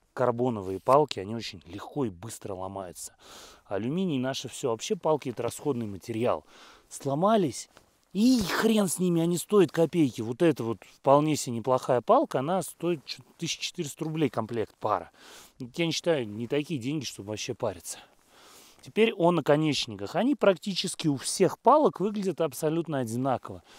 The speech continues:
Победитовое основание, которая, как правило, вделана либо в стальное, либо в алюминиевое. С-, это самый п-, один из самых прочных наконечников, он дешёвый достаточно,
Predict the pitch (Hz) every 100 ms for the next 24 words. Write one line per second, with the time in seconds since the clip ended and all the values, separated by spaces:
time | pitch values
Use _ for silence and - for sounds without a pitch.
0 | - - _ 151 151 160 185 139 143 123
1 | 117 104 - - _ _ _ _ - 127
2 | 147 160 226 247 233 214 156 _ - -
3 | - _ - 139 185 180 165 135 120 -
4 | 180 180 143 127 156 156 143 139 139 131
5 | - - 147 156 190 220 156 147 143 131
6 | 139 147 151 147 120 104 101 - 196 170
7 | - 170 147 160 147 151 147 190 185 151
8 | 170 165 - 160 160 156 135 151 175 220
9 | 277 - 180 156 - 160 143 139 - 269
10 | 247 160 131 139 160 151 - 135